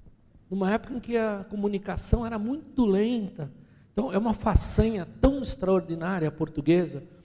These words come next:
Eles não descobriram o Brasil em mil e quinhentos. Eles inverteram em cento e oitenta graus a história econômica da humanidade. <clears throat> A minha professora de história não sabia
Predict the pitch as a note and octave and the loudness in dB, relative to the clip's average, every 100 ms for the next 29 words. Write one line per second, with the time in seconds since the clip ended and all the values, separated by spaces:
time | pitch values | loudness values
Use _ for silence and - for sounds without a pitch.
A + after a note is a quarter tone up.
0 | _ _ A#3+ B3+ C4+ A3+ - G3+ A#3+ C4+ | _ _ -4 -2 -2 -6 -6 0 2 2
1 | G#3+ F#3+ E3 D3 F#3 E3 D#3+ D3 D3 C#3 | 0 -2 -2 2 4 4 0 -2 -4 -6
2 | B2+ A#2+ - - - _ _ - D#3+ F#3 | -6 -8 -14 -20 -20 _ _ 0 2 2
3 | - G#3+ G3+ F#3+ G3 - G#3 A#3+ A#3+ A3+ | -4 -2 6 6 6 4 4 4 2 -4
4 | F#3+ - - B3 - A3 - G#3 G3 D#3 | -6 -2 0 0 -2 -2 -2 -2 -2 0
5 | D3+ F3 G#3+ - - - - _ _ E3+ | 2 4 2 -2 -14 -20 -20 _ _ -2
6 | D#3+ F#3 F#3 F#3 F#3 E3 F3+ F3+ F3 E3 | 2 4 4 4 2 2 2 2 0 0
7 | D#3+ D#3 E3 D3+ B2+ - - - _ _ | -2 -4 -4 -4 -4 -8 -14 -18 _ _
8 | - - D#3 - - - E3 G#3 G#3 G3+ | -14 -10 -12 -12 -18 -6 0 0 0 -2
9 | A3 A3 G#3 G3 A3+ A3+ C4 D4 C#4+ F3 | 2 2 2 -2 0 0 -2 0 0 2
10 | A3 G#3 | 0 -2